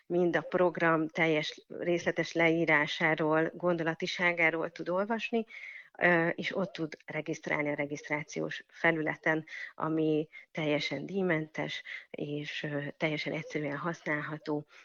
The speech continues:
Várjuk mindenkinek, ö, sok szeretettel az érdeklődését, a támogatását, és hát leginkább a regisztrációt, és reméljük, hogy jó sok hóval, jó sok élménnyel találkozhatunk minél több általános iskolással.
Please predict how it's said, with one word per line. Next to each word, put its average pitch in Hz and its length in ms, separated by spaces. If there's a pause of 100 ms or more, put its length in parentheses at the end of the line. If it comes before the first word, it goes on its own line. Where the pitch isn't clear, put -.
Várjuk 180 440
mindenkinek, 156 680
ö, 151 240
sok 147 240
szeretettel - 760
az - 160
érdeklődését, 165 1000 (340)
a - 80
támogatását, 156 1000
és 151 140
hát 160 140
leginkább 160 480
a 175 60
regisztrációt, 202 880 (420)
és 165 440
reméljük, 151 500
hogy 143 200 (340)
jó 175 160
sok 160 240
hóval, 147 260
jó 143 140
sok - 280
élménnyel 151 480
találkozhatunk 156 800
minél 151 340
több 165 260
általános 160 460
iskolással. 151 760